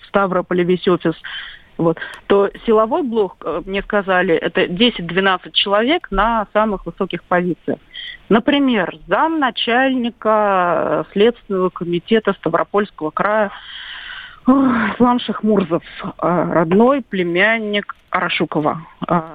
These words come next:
э, сын его родной сестры. Тридцать три года, зам начальника регионального С К. Это головокружительная карьера. У меня там такой, э, кейс, одна из главок, она про дачу Лесор,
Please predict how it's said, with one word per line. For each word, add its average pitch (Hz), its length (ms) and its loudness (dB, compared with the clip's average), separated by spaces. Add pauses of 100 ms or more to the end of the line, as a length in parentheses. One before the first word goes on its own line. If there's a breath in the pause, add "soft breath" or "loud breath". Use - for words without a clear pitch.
(140)
э, 156 720 2
сын 214 140 2
его 175 300 0
родной 160 440 -2
сестры. - 440 -6 (100)
Тридцать 220 340 -2 (100)
три 185 220 2
года, 294 640 2 (180)
зам 185 600 -2 (240)
начальника 233 1000 0 (140)
регионального 180 720 -2
С - 80 -12
К. - 260 0
Это - 140 -12 (320)
головокружительная 175 840 0
карьера. 165 440 -4 (960 loud breath)
У 185 100 4
меня 226 260 6
там 214 160 0
такой, 196 400 2
э, 180 560 4
кейс, 349 300 2
одна 185 300 0
из 175 100 2
главок, 214 480 2
она 175 260 0
про 190 220 0
дачу 190 320 -4
Лесор, 180 420 -4